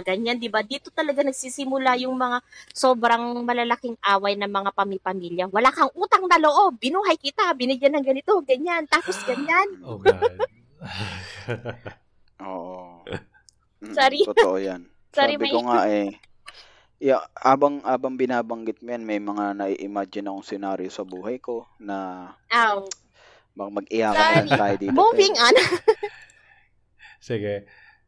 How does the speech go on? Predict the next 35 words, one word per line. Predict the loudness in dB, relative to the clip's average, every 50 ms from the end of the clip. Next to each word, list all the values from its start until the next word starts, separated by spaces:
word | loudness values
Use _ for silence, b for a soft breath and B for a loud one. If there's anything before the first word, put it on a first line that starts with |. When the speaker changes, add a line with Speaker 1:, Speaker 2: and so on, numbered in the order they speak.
| _ _ _ _ _ _
Speaker 3:
Mm, | -16 -16 -16 -10 -4
pero | -2 -2 -2 -2 -4
no, | -4 -4 -6 -6 -6 _ _ _
grabe, | -2 0 2 2 2 0 -2 -4
no? | -4 -8 -14 -16 -16 _ _ _ _ _ _
So, | _ 0 0 0 0 _ _ _
may, | _ -2 -2 -2 _ _ _ _ _ _ _ _ _ _ _ _ _ _
may, | -6 -4 -4 -4 -6 _
may | _ -2 0
Speaker 2:
Okay. | 0 2
Speaker 3:
isa | 0 0
na | 2 2 2
lang, | 2 2 0 0 -4 -12 _
idagdag | _ 0 2 2 2 2 2 0 0 2
ko | 2 2
lang | 2 2 0 0
bago | 2 2 4 4 4 2 0
matapos | 2 0 -2 0 0 0 0 0 0 -2 -4 -6
Speaker 1:
Mm-mm. | -6 -8
Speaker 3:
yung, | -10 -12 -16 -18 -20 _ _ _ _ _
ah, | _ -2 -2 -2 -8 _ _ _ _ -20 -16
kasi | -2 -2 0 0 2
last | 2 2 0 0 0
Speaker 2:
Ah. | -2
Speaker 3:
na | -2 -2
yun | -2 0 -2
eh, | -2 -4
no? | -4 -6 -8 -10 _ _ _
Speaker 1:
Last | 2 4 4 4 4 2
ba | 4 6
yun? | 8 8 6 6 2 -2
Di | -6 -6 -6 0
ba | 2 2
natin | 4 4 2 2 2 -4
na, | -4 0 0